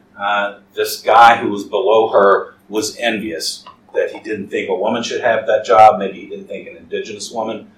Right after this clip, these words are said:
should have that job, and she started getting sick.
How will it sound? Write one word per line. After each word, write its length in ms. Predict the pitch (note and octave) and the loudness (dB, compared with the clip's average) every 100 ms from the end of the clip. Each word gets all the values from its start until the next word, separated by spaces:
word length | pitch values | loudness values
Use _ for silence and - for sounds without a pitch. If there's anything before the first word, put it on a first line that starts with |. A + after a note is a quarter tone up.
| _ - | _ -10
should 200 | A#2 - | -6 2
have 240 | A2+ A2 | 2 2
that 220 | A2+ - | 0 0
job, 540 | B2 A2 A2 - - _ _ _ _ A2 | 0 4 4 2 -4 _ _ _ _ -12
and 200 | A2 G#2+ | -12 -12
she 160 | A#2 | -14
started 380 | A2 - A2+ - | -4 2 2 2
getting 240 | A2+ F#2+ | 0 -2
sick. 440 | F#2+ - - - | -8 -4 -4 -4